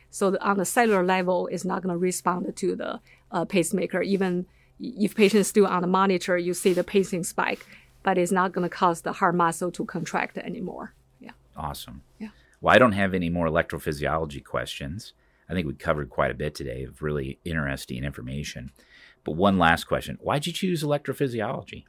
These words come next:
Speaker 1: This is really interesting field. You know, when I did, uh, internal medicine, uh, cardiology is really amazing 'cause this is specialty.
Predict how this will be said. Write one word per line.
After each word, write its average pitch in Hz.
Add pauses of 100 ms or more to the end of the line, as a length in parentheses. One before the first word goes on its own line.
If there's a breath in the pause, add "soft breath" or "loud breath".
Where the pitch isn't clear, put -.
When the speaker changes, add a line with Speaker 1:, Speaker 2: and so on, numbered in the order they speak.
(480)
Speaker 1:
This 196
is 175
really 185
interesting 175
field. 175
You 196
know, 190
when 185
I 190
did, 190
uh, 185
internal 185
medicine, 180
uh, 185 (320 soft breath)
cardiology 247
is 185
really 196
amazing 185
'cause 180
this 214
is 247
specialty. 185